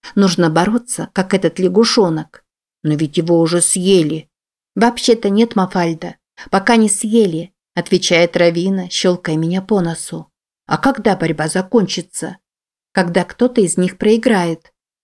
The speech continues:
«Как думаешь, кто сдастся первым?» Равин разглядывает картинку. «На самом деле это не важно. Важно то, что нужно бороться». Я подношу плакат как можно ближе к лицу, чтобы лучше его разглядеть.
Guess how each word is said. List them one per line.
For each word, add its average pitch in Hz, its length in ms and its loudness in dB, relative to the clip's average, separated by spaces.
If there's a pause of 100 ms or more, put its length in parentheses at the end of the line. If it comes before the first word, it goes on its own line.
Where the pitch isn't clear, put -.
(120)
«Как 170 220 -4
думаешь, 156 560 0 (260)
кто 226 220 2
сдастся 170 480 -4
первым?» 165 560 0 (540)
Равин 165 360 2
разглядывает 165 680 -2
картинку. 170 760 -4 (480)
«На 185 100 0
самом 262 440 2
деле 156 440 -8
это 190 240 -2
не 208 160 4
важно. 180 500 -2 (400)
Важно 175 600 0
то, 196 120 0
что - 240 -4
нужно 165 340 -2
бороться». 170 680 -2 (560)
Я 180 160 0
подношу 170 420 0
плакат 170 480 -4
как 165 200 -2
можно 170 360 2
ближе 165 340 0
к - 120 -6
лицу, 185 520 -2 (160)
чтобы 170 300 -2
лучше 165 380 -2
его 156 160 -2
разглядеть. 190 800 -4